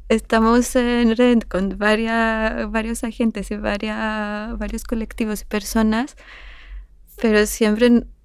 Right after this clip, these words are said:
desde un punto frágil y, y vulnerable.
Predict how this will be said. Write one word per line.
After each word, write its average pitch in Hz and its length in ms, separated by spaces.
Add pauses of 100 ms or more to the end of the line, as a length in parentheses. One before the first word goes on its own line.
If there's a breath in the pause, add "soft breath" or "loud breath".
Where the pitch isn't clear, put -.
(380)
desde 214 360
un 208 140
punto 233 680
frágil 226 600 (160)
y, 196 560 (2500)
y 196 160
vulnerable. 202 720